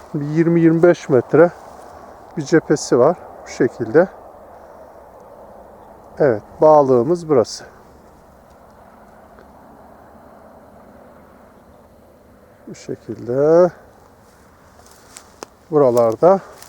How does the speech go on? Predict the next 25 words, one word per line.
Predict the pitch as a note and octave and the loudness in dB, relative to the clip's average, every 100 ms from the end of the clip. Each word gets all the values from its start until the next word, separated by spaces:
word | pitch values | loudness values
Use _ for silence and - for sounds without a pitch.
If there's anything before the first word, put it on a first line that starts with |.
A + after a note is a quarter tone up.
| - | -4
bağımızın | D3+ C#3+ C#3+ C3+ C3+ B2+ | 0 2 2 -2 -6 -8
içinde. | - - A#2+ D3 G3 - - - - - - _ _ | -10 -14 -4 -4 -4 -8 -20 -20 -20 -20 -20 _ _
Burası | G#3+ E3+ - D3 | -4 -2 -2 -2
da | C#3 | 2
yol. | C3 C#3+ D3 C3 G#3 - - - - - - - _ _ _ - - - - | 2 4 4 2 0 -10 -20 -20 -20 -20 -20 -20 _ _ _ -20 -20 -18 -6
Arabayı | E3+ D#3+ D3+ D#3 | 0 2 2 2
ileride | D#3 D#3 D#3 C#3+ | 2 2 2 2
park | D3 - A#2+ - | 0 0 -2 -2
ettik. | A#2+ - F#3 - | -6 -4 -6 -2
Dün | D#3+ C#3+ | -2 2
bayağı | D3+ D3+ C#3+ B2+ | 2 2 2 0
bir | |
yağmur | C#3 C#3 C3 C#3 | 2 2 2 0
yağdı. | C3+ A#2+ A2+ A2+ G3 - - - _ - - - - | 0 2 2 2 -2 -4 -20 -20 _ -20 -20 -20 -6
Çamur | - D#3 C#3+ | -2 2 2
oldu | A#2+ G#2 A2 | 2 0 -2
buralar. | A#2 A#2 F3+ G#3 - - _ - - | 0 2 2 -2 -12 -20 _ -10 -4
Bakın, | C3+ - F#3+ _ _ - - - - _ | -4 -2 -4 _ _ -20 -20 -20 -20 _
buralar | G#3 D#3 D3 F#3 D3+ | 0 2 4 2 2
bağlığımızın | D3+ D3+ C#3+ C#3 C3+ F3 F#3 | 2 2 2 -2 -4 -4 -4
içi. | D3 - B2+ - _ _ _ _ _ _ _ - - _ _ _ - | -4 -6 -8 -10 _ _ _ _ _ _ _ -20 -20 _ _ _ -10
Burada | F3 D#3 | -2 0
da | D3 C3+ | 2 2
bayağı | C#3 B2+ A#2 G#2+ | 2 4 2 0
bir | A#2+ | -4